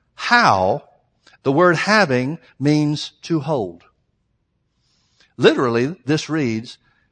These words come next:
"For he taught them." They were astonished at his doctrine, for they taught, for he taught them how to hold authority.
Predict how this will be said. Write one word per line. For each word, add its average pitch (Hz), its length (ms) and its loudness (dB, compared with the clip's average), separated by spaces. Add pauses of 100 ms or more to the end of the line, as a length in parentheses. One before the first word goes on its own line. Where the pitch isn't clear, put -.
(100)
"For 151 180 0
he 160 140 2
taught 220 300 0
them." 123 100 -4
They 135 140 2
were 127 140 0
astonished 208 480 -2
at 160 100 0
his 131 120 -2
doctrine, 165 440 2
for 147 180 -4
they 139 180 0
taught, - 380 0
for 147 120 -2
he 262 200 -2
taught 202 380 2
them 147 320 2 (180)
how 254 360 2
to 214 260 -8
hold 139 560 -2
authority. 170 720 -6